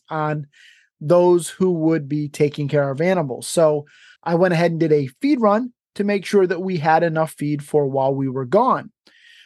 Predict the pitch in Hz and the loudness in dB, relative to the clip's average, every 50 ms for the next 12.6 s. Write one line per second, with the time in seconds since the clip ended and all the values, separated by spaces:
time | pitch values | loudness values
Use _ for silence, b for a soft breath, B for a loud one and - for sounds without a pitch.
0 | b b b 214 226 226 294 339 339 339 285 220 285 269 233 226 214 208 185 156 | b b b 2 2 4 4 2 2 0 -2 -2 -2 -2 0 0 0 0 0 2
1 | 160 185 185 180 175 175 190 185 - - - - 202 185 185 190 190 185 - - | 2 2 2 2 0 -2 -4 -4 -4 -6 -6 0 2 2 2 2 0 -2 -4 -4
2 | - 202 180 - - - 226 226 240 240 226 - - - - 202 196 190 185 175 | -4 -4 -4 -4 -4 0 2 2 2 2 0 -4 -6 -8 -2 -2 -2 -2 -2 -8
3 | 160 165 - 175 175 175 170 170 160 156 160 175 170 160 143 - - 160 156 156 | -10 -10 -8 -4 -4 -4 -2 -2 -2 -2 -2 -4 -6 -6 -8 -2 0 0 0 0
4 | 139 - 180 170 190 196 208 185 220 214 180 170 - _ - 262 247 254 269 247 | 0 -2 0 0 0 0 0 -2 -2 -2 -2 -2 -8 _ -4 0 2 2 2 2
5 | - - 160 143 135 127 143 151 160 _ _ _ _ _ _ _ _ _ _ _ | 0 -2 -4 -6 -4 -4 -6 -8 -12 _ _ _ _ _ _ _ _ _ _ _
6 | - 202 202 190 175 175 170 170 170 - - 175 143 156 151 143 156 147 - - | 0 2 2 4 4 2 2 2 -2 -4 -6 -6 -4 -2 -2 -2 -4 -4 -2 0
7 | 262 220 156 113 110 - - - _ _ _ _ _ _ _ _ _ _ _ - | 2 2 2 0 -4 -12 -18 -20 _ _ _ _ _ _ _ _ _ _ _ 0
8 | - 208 240 254 262 240 196 226 208 196 - - 214 202 180 185 180 160 - 202 | 0 2 2 4 2 2 2 2 0 0 0 0 0 0 0 0 -4 -6 -6 -8
9 | - 294 - 294 262 240 220 180 170 165 - _ - - 208 196 - - - 156 | -8 -6 -4 -2 0 0 0 2 0 -2 -2 _ 0 2 2 2 2 0 -4 -4
10 | 151 156 - 202 208 185 196 226 247 254 254 247 196 - 170 170 185 185 170 160 | -4 -2 0 -2 -2 0 0 0 2 2 2 0 0 -4 -6 -4 -2 0 2 4
11 | 156 160 160 151 - - - _ 160 165 139 - - 135 123 - - - - - | 4 4 2 0 -4 -10 -14 _ -8 -8 -6 0 0 0 0 0 -8 -8 -12 -16
12 | - - 165 185 202 190 - - 214 202 202 | -6 0 2 2 2 0 0 0 0 0 0